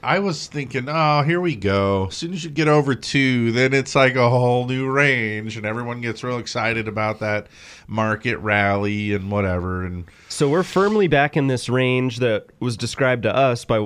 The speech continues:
Speaker 2: by a few of our, um, investor partners that we, that we trade loans with, um, that this range that we're currently in is like a one,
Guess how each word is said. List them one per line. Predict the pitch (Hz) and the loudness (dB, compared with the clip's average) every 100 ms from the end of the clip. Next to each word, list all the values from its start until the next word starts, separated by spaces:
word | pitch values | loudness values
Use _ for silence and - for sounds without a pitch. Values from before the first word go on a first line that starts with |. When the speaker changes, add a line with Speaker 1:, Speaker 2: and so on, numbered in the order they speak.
| - | -4
Speaker 2:
by | - 107 | -2 -2
a | 104 | -2
few | 120 117 | -2 0
of | 104 | 0
our, | 107 107 107 104 - | 0 2 2 0 -2
um, | 104 95 95 98 - | -2 -4 -6 -10 -6
investor | 120 107 110 - | -2 0 -2 -2
partners | 113 117 110 107 98 | -2 0 0 -2 -2
that | 110 | -4
we, | 104 - - | -4 -6 -4
that | 107 | -4
we | |
trade | 110 117 104 | -2 -2 0
loans | 107 107 107 | 0 -2 0
with, | 110 101 - - - - - | -2 -2 -8 -20 -20 -20 -8
um, | - 104 98 92 - 120 | -2 0 0 -4 -8 -2
that | 123 - | -2 0
this | 139 - | -2 0
range | 131 151 165 | 0 2 2
that | 139 | 0
we're | 131 | -2
currently | - 143 120 131 | 0 0 0 0
in | 156 151 127 | 2 2 0
is | 113 | -2
like | 113 110 | -2 -2
a | 110 | -2
one, | 101 120 135 143 | -2 0 0 -2